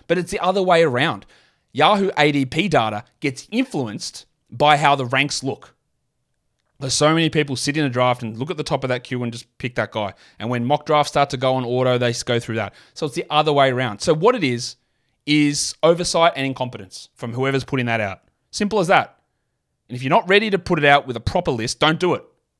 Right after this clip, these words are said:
Because you can have certain things right, which is correct, but there are certain things that are gigantic oversights. And I know it is going to get corrected. I know this is going to happen. Basketball Monster opening Mo-, Monday, fourteenth of August, by the way.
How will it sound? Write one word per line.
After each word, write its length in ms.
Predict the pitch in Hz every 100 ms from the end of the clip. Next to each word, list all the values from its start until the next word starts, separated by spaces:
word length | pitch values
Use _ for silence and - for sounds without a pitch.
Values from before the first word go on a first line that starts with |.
| _ _ _ _ -
Because 160 | 180
you 40 | 185
can 80 |
have 140 | 233 226
certain 300 | 247 269 262
things 200 | 226 151
right, 180 | 131 147
which 120 | 160
is 100 | 139
correct, 480 | - 190 139 - - _ _ _ _ _ _
but 120 | 139
there 80 | 165
are 40 |
certain 300 | 165 190 185
things 240 | 180 170 156
that 80 | 143
are 60 |
gigantic 480 | 127 135 139 135 123
oversights. 320 | 120 117 104 -
And 140 | 196
I 80 | 214
know 380 | 202 196 208 208
it 60 |
is 100 | 180
going 180 | 175 165
to 80 | 156
get 140 | 151
corrected. 340 | 151 143 - - -
I 160 | 143
know 380 | 139 135 156 165
this 220 | 143 131
is 80 | 127
going 180 | 131 123
to 80 | 117
happen. 300 | 120 98 - _ _ _ _ _ _ _
Basketball 320 | 117 123 113
Monster 240 | 113 120 107
opening 300 | 107 110 107
Mo-, 200 | 104 110
Monday, 400 | 113 104 107 107
fourteenth 380 | 104 107 104 101
of 80 | 104
August, 220 | 151 151
by 100 | 120
the 60 |
way. 100 | 104